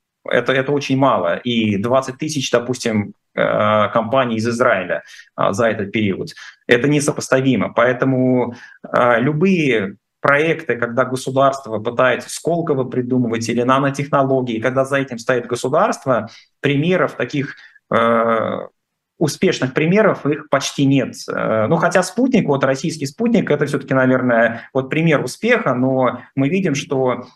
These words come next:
сделали классный продукт, но на, на нем не заработал никто, и он не принес никакой выгоды, кроме возможности людям получить вот,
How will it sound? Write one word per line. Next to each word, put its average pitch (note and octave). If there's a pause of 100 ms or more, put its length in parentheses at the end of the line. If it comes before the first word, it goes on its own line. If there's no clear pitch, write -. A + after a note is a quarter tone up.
(100)
сделали B2
классный D#3+
продукт, D3+
но C#3
на, C#3+
на C#3+
нем D#3
не D3
заработал C#3+
никто, C3+
и C#3
он C3
не C3
принес C#3
никакой C3+
выгоды, E3
кроме B2+ (300)
возможности B2+
людям B2+
получить A#2
вот, A2